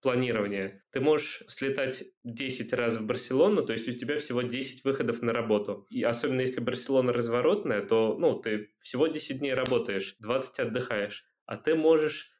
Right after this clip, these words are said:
летать по Воронежам, по Питерам, по Нижним Новгородам, которые Воронеж сорок минут, по-моему, полёта. Короткие рейсы, э, соответственно, ты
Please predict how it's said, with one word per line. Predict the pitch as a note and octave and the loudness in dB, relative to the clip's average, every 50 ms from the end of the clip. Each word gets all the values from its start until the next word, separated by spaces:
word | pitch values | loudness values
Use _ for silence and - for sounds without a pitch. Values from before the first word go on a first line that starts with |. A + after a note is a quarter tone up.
| _ - | _ -6
летать | A2+ B2 B2 B2 C3+ C3+ B2+ - | -4 -4 0 0 0 0 0 -4
по | - B2+ | -4 0
Воронежам, | B2 B2 B2+ C3 D3 D#3 D3 D3 C#3 - - B2+ A#2 A#2 - - | 2 2 4 6 6 6 6 4 0 0 0 -2 -2 -2 -4 0
по | B2+ B2 A#2+ A#2+ A#2+ A#2+ A#2 A2+ A#2 - | 2 4 6 8 10 10 8 8 4 -2
Питерам, | D3+ D#3 D3+ - D3 B2+ A#2+ A2 A2+ - _ | -6 -6 -4 -4 -2 -2 0 -2 -2 -6 _
по | - A#2 A2+ A2+ A2+ A2 | 2 4 6 6 4 4
Нижним | A2 B2 B2 B2+ B2+ B2 A#2 A#2 | 2 0 -2 -2 -2 -2 0 2
Новгородам, | B2 D3+ E3+ D#3+ D#3 C#3 B2+ A#2 A2+ G#2+ - | 4 4 4 4 4 2 2 0 0 -2 -2
которые | - A2+ A#2 B2+ B2 A#2+ A2+ A2 G#2+ G#2+ - - | -4 -2 2 2 2 2 2 0 -2 -6 -8 -6
Воронеж | G#2+ A2+ A#2+ C3+ E3 D#3+ C3+ - - | 0 0 2 2 2 0 0 -4 -4
сорок | - - C3 C3+ C3 - - | 0 2 2 2 2 0 -2
минут, | B2 A#2 A#2 A#2 A#2 - | -4 -2 -2 -2 -2 -2
по-моему, | A2+ G#2 G#2+ A2 G#2+ G#2 G#2 G#2 | -2 0 0 2 0 0 -2 -2
полёта. | - G#2+ G#2 G#2+ G#2 G#2 G#2+ G2+ - _ _ - | -2 -2 0 0 0 0 -2 -8 -10 _ _ -4
Короткие | - C#3 C#3+ D#3 D3+ D3 - - - A2+ A2 A2 | -2 4 6 6 6 4 2 -4 -6 -4 -2 -2
рейсы, | A#2 C#3 D#3+ G#3+ G#3+ - - - C3 A2+ G#2+ G#2+ G2 - _ _ | -2 -2 -2 -2 -2 -4 -4 -4 -2 0 0 0 -2 -2 _ _
э, | - - - G#2+ G#2+ G#2+ | -8 -4 -2 -2 -2 -2
соответственно, | - C3 B2 A#2+ D#3 E3 D#3+ - D#3 B2+ G#2+ - | -2 -2 -4 -2 -2 -4 -4 -2 -4 -6 -6 -4
ты | - B2+ B2 A#2+ A#2+ A#2 A2+ - - - | -6 -4 -4 -2 -2 0 -2 -2 -4 -8